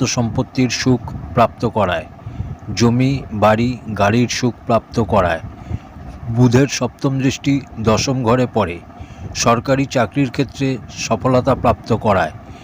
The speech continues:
বিশেষ করে ব্যাংকিং সেক্টরের চাকরিতে। কুণ্ডলিতে পঞ্চম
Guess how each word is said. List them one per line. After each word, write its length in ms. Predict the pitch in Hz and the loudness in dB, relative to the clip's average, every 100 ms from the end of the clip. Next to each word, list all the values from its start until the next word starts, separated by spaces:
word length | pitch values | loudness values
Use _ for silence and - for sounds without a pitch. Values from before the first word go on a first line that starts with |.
| - - - 113 | -16 -14 -10 -4
বিশেষ 320 | 120 - 156 - | -2 2 0 2
করে 220 | 147 135 127 - 113 | 4 4 2 -2 0
ব্যাংকিং 380 | 113 110 98 143 - | 2 2 0 0 0
সেক্টরের 500 | 135 - 127 123 120 - - - - - - | -2 0 0 2 0 -4 -20 -14 -14 -6 0
চাকরিতে। 580 | 117 - 117 101 - - - - - - - _ - - - - - - - - | 0 2 -2 -2 -4 -10 -12 -20 -20 -20 -20 _ -14 -12 -12 -12 -14 -10 -10 0
কুণ্ডলিতে 560 | 113 117 127 127 113 92 92 - - - - | 2 6 6 6 4 2 -2 -12 -16 -16 -2
পঞ্চম 400 | 202 220 - | 0 0 0